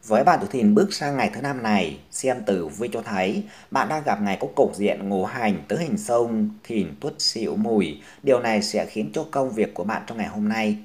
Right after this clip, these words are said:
gặp nhiều trở ngại bất ngờ. Với những việc tưởng chừng như là thuận lợi, bỗng nhiên lại xảy ra sự cố, gặp vấn đề. Và nguyên nhân rắc rối có thể xuất phát từ những suy nghĩ với bạn cho rằng mình là người tài giỏi, không cần phải học hỏi mọi người xung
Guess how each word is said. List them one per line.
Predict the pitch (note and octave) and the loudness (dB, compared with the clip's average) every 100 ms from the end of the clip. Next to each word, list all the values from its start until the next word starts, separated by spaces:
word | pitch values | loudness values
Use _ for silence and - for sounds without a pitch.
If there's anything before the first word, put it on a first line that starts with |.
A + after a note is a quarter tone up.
| - | -2
gặp | G#2 - | -2 -2
nhiều | F#2+ G2 F2+ C#2+ - | -2 0 0 -4 -10
trở | D2+ | -10
ngại | F#2 F#2+ - | -8 -8 -4
bất | - | -4
ngờ. | A#2 A2 G2+ E2+ - - - - - - | 0 4 4 4 -2 -12 -20 -20 -20 0
Với | D3+ | 0
những | D3 G#2+ | 2 0
việc | A#2+ G#2 | 0 2
tưởng | G#2+ F#2+ | 0 -2
chừng | - A#2+ F#2+ | -2 0 0
như | B2 | -2
là | B2 F#2 - | -2 -4 -4
thuận | G2 D#2 | -6 -2
lợi, | G#2+ G2+ - - | 2 0 -2 -4
bỗng | F#2 F2+ | -4 -2
nhiên | A#2+ B2+ A#2+ G#2+ | -2 -2 -4 -10
lại | A2 A2 D2 | -4 -4 -4
xảy | - F2+ | -6 -8
ra | G2+ A#2 A2 | -8 -8 -8
sự | - G#2+ - | -6 -6 -4
cố, | F2+ F2+ E3 - | 0 0 0 -4
gặp | G#2+ G#2 - - | -6 -6 -6 -10
vấn | F#2+ A#2 | -6 0
đề. | B2 G2+ D#2 - - - | 2 2 0 -8 -20 -4
Và | - | 0
nguyên | A#2 C3+ C#3+ | 2 2 2
nhân | C#3 B2+ | 0 2
rắc | E3+ - | 0 2
rối | G#2+ G#2+ | 0 2
có | D3+ | -4
thể | - | -6
xuất | - - | -6 -8
phát | D#3 D#3+ - | -6 -8 -2
từ | A2+ | 0
những | F2+ F2 | 0 -6
suy | - C#3 | -2 -2
nghĩ | B2 G2 - F3 - _ | 0 -2 -2 -6 -8 _
với | G#2+ C3 | -2 0
bạn | C#3 - | 0 -2
cho | - A#2+ | -6 -6
rằng | G#2+ G#2+ E2 C#2+ - | 0 0 -2 -10 -4
mình | G#2+ G2+ D#2+ | 0 0 -2
là | F2 | -6
người | E2+ E2+ | -6 -8
tài | D2+ F#2+ E2+ | -6 -6 -4
giỏi, | D2+ D#2 D3+ - - | -4 -4 -4 -8 -14
không | - A#2+ G#2+ | -2 -2 2
cần | G#2 - | 0 0
phải | - | -8
học | F#2 G2+ - | -8 -10 -8
hỏi | D#2+ A1+ | -8 -4
mọi | A#2 F2 | -2 -2
người | D2+ F#2+ D2 | -4 -6 -6
xung | - - G2+ | -8 -6 -6